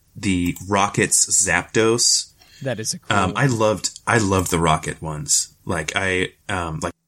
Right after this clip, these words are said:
Speaker 1: Dark Gyarados was one of the Rocket Pokemon as well. Uh, from, or from the Rocket set. Was it a set?
Speaker 2: Mm-hmm.
Speaker 1: I don't remember.
Speaker 2: Yeah, it was team, it, like, Team Rocket set.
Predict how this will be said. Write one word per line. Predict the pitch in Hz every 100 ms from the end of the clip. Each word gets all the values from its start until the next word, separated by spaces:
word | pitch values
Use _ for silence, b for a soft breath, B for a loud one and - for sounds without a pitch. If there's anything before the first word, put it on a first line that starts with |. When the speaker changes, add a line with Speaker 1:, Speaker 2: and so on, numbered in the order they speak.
| _ _ -
Speaker 1:
Dark | 101 98
Gyarados | 95 92 98 98
was | 98 95
one | 92
of | 87
the | 87
Rocket | 87 87 95 - _ _ _ -
Pokemon | - 101 95 87 85
as | 80
well. | 90 87 87 - _ _ _ _
Uh, | - 82
from, | 117 127
or |
from | 110 117
the | 98
Rocket | 80 85 - -
set. | - 107 135 -
Was | 101
it | 98
a |
set? | - - 127 - _ _ -
Speaker 2:
Mm-hmm. | 160 165
Speaker 1:
I | 180
don't | -
remember. | - 160 76 -
Speaker 2:
Yeah, | - 165 131
it |
was | 131 139
team, | - - 165 170
it, | 165 151 147
like, | 127
Team | - 160 139
Rocket | 127 120 -
set. | - - 101